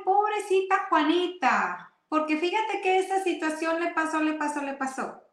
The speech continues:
Y a la Juanita la pobretea la tía, la prima, la amiga, la vecina, ¿no? Entonces, este,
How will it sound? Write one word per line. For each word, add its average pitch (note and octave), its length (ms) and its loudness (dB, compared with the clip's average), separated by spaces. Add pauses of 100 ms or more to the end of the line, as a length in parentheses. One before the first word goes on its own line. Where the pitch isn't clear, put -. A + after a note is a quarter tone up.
(500)
Y E3+ 200 -6
a C#4+ 60 6
la D#4+ 120 6
Juanita E4+ 560 4
la F4 200 4
pobretea B3+ 460 4
la A3+ 200 -2
tía, D4+ 840 4
la A3+ 260 0
prima, C#4+ 920 4
la G#3+ 80 0
amiga, C#4+ 560 0
la A3+ 160 -2
vecina, D4 960 2 (500)
¿no? E4 360 2 (280)
Entonces, D4 720 0 (440)
este, C4 1120 -4